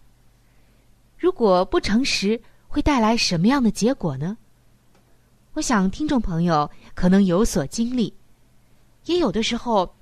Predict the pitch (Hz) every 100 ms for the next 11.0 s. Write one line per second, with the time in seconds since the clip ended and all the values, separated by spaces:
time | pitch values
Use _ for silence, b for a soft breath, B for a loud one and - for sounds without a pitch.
0 | - _ - - - 359 359 349 349 339
1 | 330 330 240 185 190 - 220 - 151 180
2 | 277 - 147 143 b b b b b 320
3 | 392 - 202 147 151 277 247 - 330 240
4 | 143 131 - - _ _ _ _ - -
5 | 359 349 320 285 202 147 143 b b 262
6 | 240 - 294 185 147 127 - _ _ b
7 | b - 302 269 269 330 339 - 214 156
8 | 151 202 - - 208 196 196 - 202 202
9 | - 156 139 113 - _ _ - _ _
10 | _ _ - - _ _ - 165 151 127